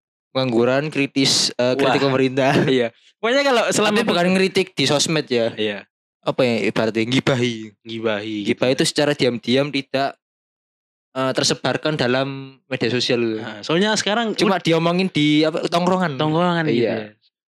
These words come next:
Speaker 2: Ber-, berarti
Speaker 1: Tapi sekarang jadi terkenal, tapi sekarang jadi tersebar ya.
Speaker 2: Iya. Karena podcast ya,
Speaker 1: Iya,
Speaker 2: Black.
Speaker 1: ya udah, ya udah, nggak
Speaker 2: Karena
Speaker 1: apa.
Speaker 2: kayaknya gini, Mo, demokrasi cuma terjadi di tongkrongan.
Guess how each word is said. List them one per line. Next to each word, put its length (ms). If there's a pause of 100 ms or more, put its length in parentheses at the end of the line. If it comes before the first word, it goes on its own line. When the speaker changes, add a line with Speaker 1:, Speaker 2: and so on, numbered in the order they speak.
(400)
Speaker 2:
Ber-, 220
berarti 260
Speaker 1:
Tapi 80
sekarang 220
jadi 180
terkenal, 380
tapi 180
sekarang 260 (220)
jadi 240
tersebar 320
ya. 240
Speaker 2:
Iya. 400 (460)
Karena 280
podcast 800
ya, 80
Speaker 1:
Iya, 180
Speaker 2:
Black. 300
Speaker 1:
ya 80
udah, 160
ya 140
udah, 160
nggak 120
Speaker 2:
Karena 200
Speaker 1:
apa. 80
Speaker 2:
kayaknya 240
gini, 160
Mo, 120
demokrasi 640
cuma 180
terjadi 380
di 80
tongkrongan. 720